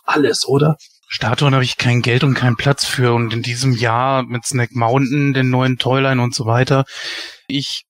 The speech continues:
Speaker 2: kürze <laughs> das Ganze bei mir mal ab, sieht cool aus.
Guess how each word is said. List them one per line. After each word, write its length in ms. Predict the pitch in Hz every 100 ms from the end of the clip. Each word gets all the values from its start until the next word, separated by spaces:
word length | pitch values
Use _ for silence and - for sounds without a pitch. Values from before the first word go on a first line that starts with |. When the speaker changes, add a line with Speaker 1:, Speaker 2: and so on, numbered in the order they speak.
| _ -
Speaker 2:
kürze 420 | 277 156 170 170
<laughs> 40 | 180
das 180 | -
Ganze 320 | - 160 - 139
bei 160 | 147
mir 200 | 147 160
mal 200 | 147 135
ab, 220 | 131 190 135
sieht 220 | 139 131 -
cool 180 | 175 208
aus. 400 | - 214 254 -